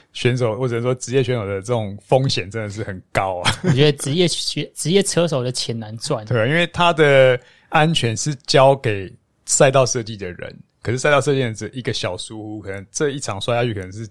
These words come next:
Speaker 1: 几十台车在，在地上打滚。
Speaker 2: 嗯，没错，
Speaker 1: 对啊。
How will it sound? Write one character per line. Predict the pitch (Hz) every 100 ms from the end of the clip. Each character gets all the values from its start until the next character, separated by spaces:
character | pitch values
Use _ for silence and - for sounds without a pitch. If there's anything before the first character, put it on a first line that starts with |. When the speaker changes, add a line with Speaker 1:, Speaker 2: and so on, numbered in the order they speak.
| -
Speaker 1:
几 | - 92
十 | - 95
台 | 101 92 90
车 | - 98 98
在， | 104 98
在 | - 107
地 | 104 110
上 | 120 -
打 | 98 107
滚。 | - 95 - - -
Speaker 2:
嗯， | 139 135 127 120
没 | 117 117
错， | 113
Speaker 1:
对 | 143
啊。 | 123 117